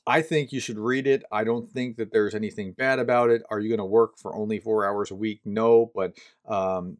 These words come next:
that's not the point. The point is that you learn to think a different way,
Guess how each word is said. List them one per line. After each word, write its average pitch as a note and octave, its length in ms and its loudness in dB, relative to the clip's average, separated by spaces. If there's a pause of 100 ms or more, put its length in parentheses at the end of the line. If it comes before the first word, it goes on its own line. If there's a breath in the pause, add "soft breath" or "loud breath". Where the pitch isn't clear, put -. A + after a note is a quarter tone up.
(140)
that's A2 200 -4
not G#2 200 -4
the - 60 -10
point. A#2+ 400 -2
The G#2 80 -4
point D3 360 2
is A2+ 360 0
that G2 240 -4
you G#2 360 -4
learn A#2 380 0
to - 100 -14
think B2 380 -6
a G#2 80 -8
different G2 400 -4
way, F2+ 320 -4